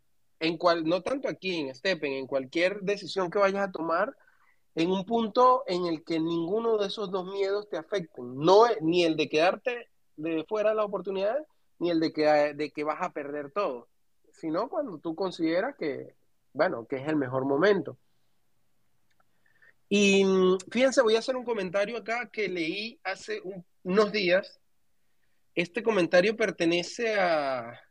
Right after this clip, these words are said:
Tavernside Guys. No sé si algunos lo conocen. Tavernside Guys es actualmente un moderador, pero de hecho moderador de los de rango alto.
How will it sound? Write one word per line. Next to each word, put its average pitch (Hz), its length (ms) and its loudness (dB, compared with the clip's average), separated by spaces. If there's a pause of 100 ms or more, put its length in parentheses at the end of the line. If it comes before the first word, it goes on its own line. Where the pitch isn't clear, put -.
(140)
Tavernside 220 840 -2
Guys. 180 560 -2 (640)
No 160 180 -4
sé 185 120 -12
si 214 360 -4
algunos 175 480 -2
lo 170 120 -4
conocen. 226 560 -6 (160)
Tavernside 190 480 -2
Guys 214 380 0
es 170 120 -4
actualmente 185 800 -4
un 185 540 0 (480)
moderador, 139 840 6
pero 131 160 -2
de 117 140 -6
hecho 185 440 0
moderador 127 720 2
de 160 100 -6
los 123 160 -10
de 127 80 -8
rango 151 360 -4
alto. 202 440 -4